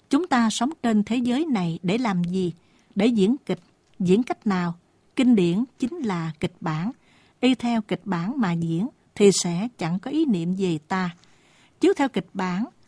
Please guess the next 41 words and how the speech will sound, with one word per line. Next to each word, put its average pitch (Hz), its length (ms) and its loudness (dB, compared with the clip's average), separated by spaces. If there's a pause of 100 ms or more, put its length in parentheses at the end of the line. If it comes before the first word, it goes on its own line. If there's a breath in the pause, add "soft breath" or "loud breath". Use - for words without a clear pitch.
(140)
kịch 214 160 0
bản 233 260 0
dạy 190 140 0
chúng 240 240 -8
ta 220 320 -4
làm 185 340 -2
như 214 140 0
thế 262 260 -8
nào, 175 360 -2 (280 soft breath)
hoàn 196 280 2
toàn 180 400 -4
y 214 180 0
theo 202 220 -6
kịch - 220 -8
bản 170 340 -6
để 196 140 -2
diễn 196 320 -2
kịch. - 220 -8 (540 soft breath)
Hết 339 200 0
thảy 240 200 -2
kinh 233 300 0
do 220 140 0
Phật - 300 -8
nói 214 380 -4
đều 196 160 0
là 175 200 -2
kịch 175 200 -8
bản. 170 320 -4 (440 soft breath)
Phật - 300 -2
diễn 190 380 0
theo 226 260 -6
bản 180 240 -2
kinh 214 220 -6
ấy, 220 320 -6 (380 soft breath)
Bồ 208 200 4
Tát 262 300 -2
diễn 202 280 -2
theo 220 260 -6
bản 180 220 -2
kinh 208 220 -4
ấy. 220 340 -6